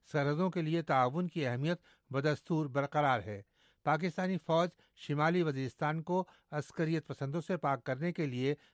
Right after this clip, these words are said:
سرگرم عمل ہے۔ ان فوجی کارروائیوں کے نتیجے میں بے گھر ہونے والوں کی تعمیر نو کے لیے امریکہ پچیس کروڑ ڈالر امداد دے گا۔ جہاں تک ایٹمی ہتھیاروں کے عدم پھیلاؤ کا معاملہ ہے،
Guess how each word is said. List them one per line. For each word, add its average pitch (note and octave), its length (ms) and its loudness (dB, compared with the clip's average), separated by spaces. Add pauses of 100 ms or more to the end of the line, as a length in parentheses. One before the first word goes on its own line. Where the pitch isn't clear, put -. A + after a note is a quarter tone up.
(200)
سرگرم C#3 480 2
عمل D3 280 2
ہے۔ G2 200 -8 (640)
ان E3+ 180 2
فوجی E3+ 520 2
کارروائیوں C#3+ 600 2
کے C#3 120 -4
نتیجے B2 420 -4
میں E3 200 -2 (360)
بے C#3 260 4
گھر D3+ 140 4
ہونے C3+ 300 0
والوں A#2+ 300 0
کی F3+ 180 -4
تعمیر B2 500 -2
نو B2 200 -4
کے B2 140 -6
لیے C3 300 -4 (320)
امریکہ C#3 500 0
پچیس E3+ 600 -4
کروڑ B2 340 -4 (320)
ڈالر C3+ 360 0
امداد A#2 380 -2
دے A#2 360 0
گا۔ F#2+ 180 -8 (760)
جہاں F3 200 4
تک G3+ 180 -2
ایٹمی F3+ 360 0
ہتھیاروں D3+ 340 0
کے F#3 220 -2 (280)
عدم D#3+ 280 0
پھیلاؤ C#3 360 2
کا E3+ 120 2
معاملہ B2 440 0
ہے، D3+ 260 2